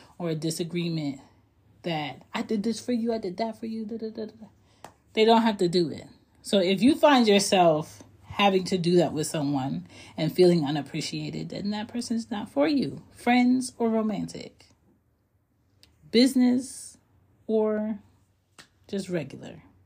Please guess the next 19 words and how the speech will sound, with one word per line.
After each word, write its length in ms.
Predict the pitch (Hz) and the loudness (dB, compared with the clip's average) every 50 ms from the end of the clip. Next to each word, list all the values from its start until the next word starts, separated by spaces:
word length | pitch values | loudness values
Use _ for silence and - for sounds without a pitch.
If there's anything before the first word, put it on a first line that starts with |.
| _ _ _ _ _ _ _ _ _ _ | _ _ _ _ _ _ _ _ _ _
family 520 | _ _ - 226 233 247 247 240 226 226 226 | _ _ 2 4 6 6 6 6 6 4 2
even. 540 | 190 - 175 175 151 117 - - - - - - _ _ _ _ _ _ _ _ _ _ _ _ _ _ _ _ _ _ _ _ _ _ _ _ _ _ _ _ _ _ _ _ | 0 -2 -4 -4 -4 -6 -10 -12 -14 -16 -16 -20 _ _ _ _ _ _ _ _ _ _ _ _ _ _ _ _ _ _ _ _ _ _ _ _ _ _ _ _ _ _ _ _
Be 240 | - 214 247 269 277 | 2 4 6 6 8
yourself, 600 | 269 277 285 277 - 240 202 190 190 190 202 - | 8 6 6 4 2 2 2 2 2 0 -2 -4
be 180 | - 175 160 156 | -4 -4 -4 -4
true 240 | - - - 262 254 | -6 -2 0 2 4
to 60 | 247 | 6
yourself, 720 | 226 208 202 - - 185 170 165 160 160 180 175 - - - - | 6 4 2 2 -2 -4 -4 -4 -4 -6 -8 -10 -14 -18 -20 -8
be 140 | - 175 165 | -4 -4 -4
decent, 880 | 147 143 - - 214 233 240 247 247 - 233 226 240 254 269 - - - - _ | -4 -4 0 4 6 8 8 6 6 2 2 2 2 2 0 -2 -8 -16 -12 _
be 160 | - 156 147 | -6 -4 -4
fair, 680 | - - - 185 190 196 190 196 196 202 220 208 - _ _ _ _ _ _ _ - - _ - _ _ _ - | -6 -2 2 4 4 4 4 4 2 0 0 -2 -4 _ _ _ _ _ _ _ -20 -20 _ -20 _ _ _ -6
um, 280 | 170 160 156 151 147 | -4 -4 -2 -4 -4
be 320 | 143 156 151 147 147 - - | -4 -4 -4 -4 -4 -6 -6
empathetic 720 | 190 175 175 165 165 - 196 202 208 214 - - - - - - - - - _ _ _ _ _ _ _ _ | -4 -4 -4 0 2 4 4 6 6 4 4 0 -4 -12 -14 -18 -20 -20 -20 _ _ _ _ _ _ _ _
and 160 | - 190 180 - | -8 -8 -6 -4
understanding 840 | 180 180 175 165 156 - - - 202 208 208 196 185 180 175 170 - | -4 -4 -4 -4 -6 -6 -4 -2 0 0 0 0 0 0 -2 -4 -4
of 540 | - 165 165 156 151 151 151 156 160 156 - _ _ _ _ _ _ _ _ _ _ _ _ _ _ _ _ _ _ _ _ _ _ _ _ - - _ _ - | -6 -6 -6 -6 -6 -8 -8 -8 -10 -12 -16 _ _ _ _ _ _ _ _ _ _ _ _ _ _ _ _ _ _ _ _ _ _ _ _ -20 -20 _ _ -2
everyone's 480 | 175 175 190 202 196 190 180 175 - | 0 2 4 4 4 4 2 0 -2